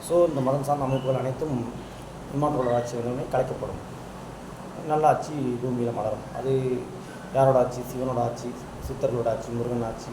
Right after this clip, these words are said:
அல்லது கிருஷ்ண பரமாத்மா ஆட்சி. இந்த மாதிரி ஒரு நல்ல ஆட்சி மீண்டும் பூமியில வரணும். அப்படி வந்தாதான் இப்ப நான் நினைக்கிறதெல்லாம் நடக்கும்.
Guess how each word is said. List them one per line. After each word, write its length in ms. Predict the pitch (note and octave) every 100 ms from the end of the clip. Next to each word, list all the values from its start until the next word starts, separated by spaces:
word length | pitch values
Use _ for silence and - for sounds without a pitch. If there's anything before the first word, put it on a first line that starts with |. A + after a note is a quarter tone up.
| -
அல்லது 180 | B2 A#2
கிருஷ்ண 260 | B2 -
பரமாத்மா 440 | B2+ A#2 A2 G#2+ A2+
ஆட்சி. 160 | F2+ - B2
இந்த 120 | B2+
மாதிரி 200 | C3 C#3
ஒரு 80 | C3
நல்ல 180 | A#2 A#2+
ஆட்சி 200 | A2 - A#2
மீண்டும் 440 | A#2 B2 A#2 - - -
பூமியில 260 | B2 B2 A#2
வரணும். 300 | A2 A2 A2 - - - - -
அப்படி 220 | C3 B2+
வந்தாதான் 320 | A#2+ C3 C#3+ C#3+ B2
இப்ப 140 | B2
நான் 240 | A#2 A2+ A2+
நினைக்கிறதெல்லாம் 560 | A#2 A#2+ A2+ B2 -
நடக்கும். 300 | A#2 G2 -